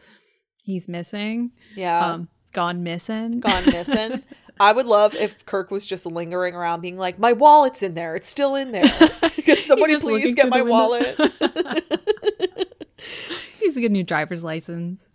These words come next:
Speaker 1: <laughs>
Speaker 2: Speaking of Kirk, this one actually made me giggle. What if Luke didn't find all of the eggs for Kirk?
Speaker 1: <gasps> And town just smelled bad forever.
Speaker 2: Horrible.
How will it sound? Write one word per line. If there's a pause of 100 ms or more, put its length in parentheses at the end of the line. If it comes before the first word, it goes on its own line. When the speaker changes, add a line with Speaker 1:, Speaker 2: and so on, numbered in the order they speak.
(140)
Speaker 1:
<laughs>
Speaker 2:
Speaking
of
Kirk,
this
one
actually
made
me
giggle.
What
if
Luke
didn't
find
all
of
the
eggs
for
Kirk? (580)
Speaker 1:
<gasps> (460)
And
town
just
smelled
bad
forever.
Speaker 2:
Horrible.